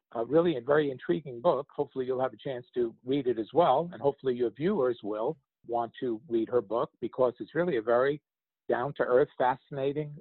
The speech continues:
uh, book of how she searches down, uh, a person who contacts her,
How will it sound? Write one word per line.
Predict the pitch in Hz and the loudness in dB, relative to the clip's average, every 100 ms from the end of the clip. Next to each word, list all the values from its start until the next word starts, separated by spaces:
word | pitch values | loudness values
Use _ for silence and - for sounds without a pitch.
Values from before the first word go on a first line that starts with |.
| - | 0
uh, | 123 | 0
book | 110 180 165 - _ _ _ _ | 4 4 4 0 _ _ _ _
of | - - | -8 -4
how | 135 127 - - | 0 2 2 -2
she | 160 160 160 _ _ _ _ - - | -4 -2 -4 _ _ _ _ -20 -2
searches | 170 175 - 170 131 - | 4 4 2 -10 -6 0
down, | 185 202 127 156 _ _ _ _ _ _ _ _ | 0 0 -6 -10 _ _ _ _ _ _ _ _
uh, | 131 120 | -6 -6
a | 135 - | -6 -2
person | 170 160 - 151 | 2 2 0 -10
who | 131 | -10
contacts | - 190 233 - 117 - | -2 -2 -2 -4 -6 -6
her, | 156 151 | -8 -8